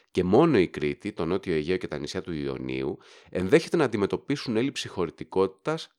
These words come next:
το δύο χιλιάδες είκοσι δύο. Στην Ήπειρο, το δύο χιλιάδες δεκαεπτά, η υπερπροσφορά ήταν στο πενήντα πέντε τοις εκατό, με μέση πληρότητα κάπου στο εξήντα τοις εκατό τους καλοκαιρινούς μήνες.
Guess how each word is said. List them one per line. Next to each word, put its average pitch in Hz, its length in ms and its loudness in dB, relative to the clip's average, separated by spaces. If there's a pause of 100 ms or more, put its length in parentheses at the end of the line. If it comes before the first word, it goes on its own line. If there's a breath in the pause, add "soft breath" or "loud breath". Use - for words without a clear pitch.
το 104 100 2
δύο 127 160 2
χιλιάδες 160 340 -4
είκοσι - 280 -8
δύο. 95 420 -2 (500)
Στην 85 300 -6
Ήπειρο, 82 480 -2 (340 loud breath)
το 80 120 -4
δύο 90 160 -2
χιλιάδες 98 280 0
δεκαεπτά, 80 680 -6 (200 soft breath)
η - 140 -10
υπερπροσφορά 85 640 -2
ήταν 143 160 -2
στο - 120 -8
πενήντα 92 280 -4
πέντε 139 180 -6
τοις - 140 -8
εκατό, 98 520 -2 (280 soft breath)
με 80 140 -4
μέση 98 320 0
πληρότητα 104 500 0
κάπου 98 320 -2
στο - 120 -10
εξήντα 127 340 -4
τοις - 140 -6
εκατό 123 340 -4
τους - 140 -18
καλοκαιρινούς 82 580 -4
μήνες. - 420 -10